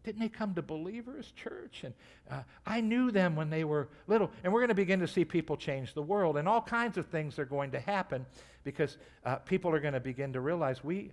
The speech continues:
are born to believe. Listen to what Jesus said. This is cool scripture, Mark eleven twenty-three and twenty-four. "I guarantee you this truth.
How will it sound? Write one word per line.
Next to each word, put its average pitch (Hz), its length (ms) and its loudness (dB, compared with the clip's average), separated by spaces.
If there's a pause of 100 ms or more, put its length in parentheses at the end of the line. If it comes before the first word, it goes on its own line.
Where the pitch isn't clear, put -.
(160)
are 135 260 -4 (160)
born 120 300 -4 (380)
to 139 100 -2
believe. 139 320 -2 (220)
Listen 220 200 2
to 254 60 2
what 220 100 6
Jesus 190 340 0
said. 117 240 0
This 170 200 -4
is - 80 -12
cool 156 160 -4
scripture, 131 340 -4
Mark 139 260 0
eleven 131 280 2
twenty-three 131 320 -6
and 120 100 -8
twenty-four. 117 480 -4 (1080)
"I 131 120 4
guarantee 185 480 4
you 156 80 6
this 151 200 0
truth. 127 380 -2